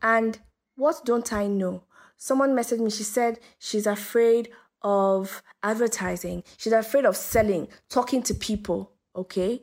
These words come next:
that means you don't know how to sell. Okay, go and find out how to sell. And you find techniques that suit your personality.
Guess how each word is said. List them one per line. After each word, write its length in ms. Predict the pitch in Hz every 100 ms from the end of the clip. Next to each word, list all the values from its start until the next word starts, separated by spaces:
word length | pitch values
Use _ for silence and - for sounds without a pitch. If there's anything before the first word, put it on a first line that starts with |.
| -
that 140 | 262
means 240 | 240 226 190
you 60 |
don't 260 | 180 202 196
know 120 | 185
how 160 | 180 170
to 140 | -
sell. 460 | 208 392 285 - - _ _ -
Okay, 480 | 190 202 190 285 - _ _ _ -
go 140 | 349
and 200 | 240 233
find 240 | 269 262
out 140 | 240 240
how 140 | 185
to 140 | 196 269
sell. 520 | - 427 208 202 _ _ _
And 260 | 226 233 220
you 200 | 226 240
find 360 | - 311 349
techniques 520 | - 214 233 247 262 -
that 100 | 185
suit 340 | - 294 285
your 100 | 190
personality. 920 | - 185 196 202 214 208 - 180 -